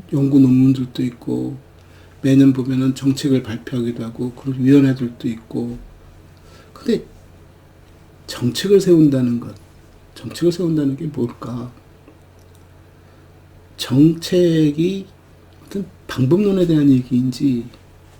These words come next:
아니면 철학에 대한 얘기인지 가끔 보면 좀 혼란스럽기도 합니다. 정책이 어느 정도 구체적이어야 하는지, 어느 정도 그 세세한 시시콜콜한 부분까지 다 짚어야 하는지,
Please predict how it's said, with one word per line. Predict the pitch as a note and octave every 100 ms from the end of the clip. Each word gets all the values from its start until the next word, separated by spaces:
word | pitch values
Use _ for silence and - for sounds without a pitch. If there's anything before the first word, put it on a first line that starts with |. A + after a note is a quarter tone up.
| - - - - _ - -
아니면 | C3 D#3
철학에 | - - G3 G#3
대한 | F#3+ F3+ D#3+
얘기인지 | C3+ C3 B2 A#2+ - C3+ A#2 - - - - - - - - - _ - - - - - - - - - - - -
가끔 | - - F#3+
보면 | D3+ D#3 D#3
좀 | D3+ C3+
혼란스럽기도 | C3+ F3+ G3 - D#3+ C3 C#3
합니다. | C#3+ C3 - - - - -
정책이 | - B2 G3 F#3
어느 | A#2+ C3+
정도 | F#3+ A3 -
구체적이어야 | D3 - D3+ D3+ C3+ B2 B2+
하는지, | A#2 A2+ - A#2 - - - - - - - - - - -
어느 | - C3+
정도 | D#3+ F3+ F#3 F3+ F3+ - _ - - - -
그 | D#3
세세한 | G3 F#3 F3+ E3+
시시콜콜한 | D#3 G#3 - G3 - F3 E3
부분까지 | D#3 D3 C#3+ C#3+
다 | - - -
짚어야 | - - D3+ D#3 D3+
하는지, | C3 A#2+ A#2+ A2 G#2+